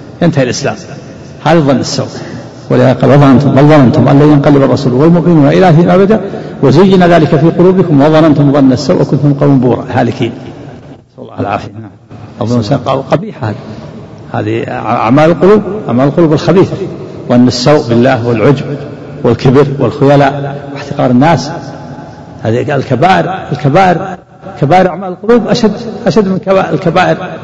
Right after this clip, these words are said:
أعمال الجوارح. كبا-، أعمال الجوارح الكبائر: الزنا والسرقة وشرب الخمر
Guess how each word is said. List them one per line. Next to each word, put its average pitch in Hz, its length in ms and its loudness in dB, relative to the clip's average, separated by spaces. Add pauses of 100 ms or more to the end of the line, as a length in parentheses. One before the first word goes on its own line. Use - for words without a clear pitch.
(1600)
أعمال 147 220 0
الجوارح. 127 540 -2 (680)
كبا-، 135 100 2
أعمال 151 400 2
الجوارح 147 500 2
الكبائر: 139 540 -2
الزنا 123 420 0
والسرقة 127 520 -4
وشرب 120 280 -4
الخمر 135 340 -4